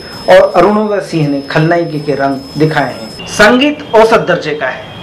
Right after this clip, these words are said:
सीजीआई स्तर से नीचे है। फिल्म न तो दर्शकों का मनोरंजन करती है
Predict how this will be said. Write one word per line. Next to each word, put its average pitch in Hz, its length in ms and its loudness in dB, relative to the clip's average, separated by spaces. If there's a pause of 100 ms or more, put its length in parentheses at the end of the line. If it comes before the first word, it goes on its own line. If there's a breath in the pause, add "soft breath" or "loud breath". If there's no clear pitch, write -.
सीजीआई 170 680 2 (100)
स्तर - 320 0
से 202 180 -2
नीचे 165 320 -4
है। - 120 -10 (600 loud breath)
फिल्म 262 400 2
न 214 140 4
तो 240 160 0
दर्शकों 202 460 -2
का 202 180 2
मनोरंजन 151 600 -4
करती 214 360 -4
है 170 160 2